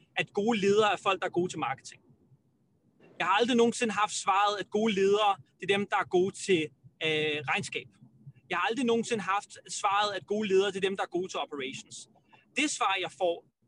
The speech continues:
igen og igen og igen og igen, det er, "Gode ledere viser vejen."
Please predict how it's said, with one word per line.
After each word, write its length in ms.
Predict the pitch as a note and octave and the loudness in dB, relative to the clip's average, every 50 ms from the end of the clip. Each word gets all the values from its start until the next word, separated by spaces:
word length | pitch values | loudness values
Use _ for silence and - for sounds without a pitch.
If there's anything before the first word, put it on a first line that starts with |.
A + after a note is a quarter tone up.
| _ _ | _ _
igen 260 | E3+ - G#3+ G#3+ A#3 | -4 -2 -2 0 0
og 100 | A#3 G#3+ | 0 -2
igen 220 | F#3+ - G3 G3 G3 | 0 -2 -4 -2 -2
og 100 | F#3 E3+ | -2 -2
igen 220 | C#3+ F3+ E3+ E3+ | -4 -6 -6 -4
og 100 | D#3 C#3+ | -6 -6
igen, 260 | C3+ - G#3+ B3 D#4 - _ _ _ | -4 -4 -4 -4 -4 -8 _ _ _
det 120 | - F3+ D#3+ | -2 0 0
er, 200 | D#3+ F3+ F#3 - _ _ _ _ _ - _ - | 0 0 -2 -6 _ _ _ _ _ -20 _ -2
"Gode 240 | G3+ G#3 A#3 A#3 | 0 2 2 2
ledere 240 | G#3 G#3+ G#3+ G#3+ F#3+ | 2 2 2 2 0
viser 400 | E3+ G#3 G3 F#3 F#3 F3+ - G3+ | -2 -6 -8 -8 -10 -10 -10 -6
vejen." 360 | - D#3 C#3 C#3 - - C3 | -4 -4 -6 -6 -8 -14 -18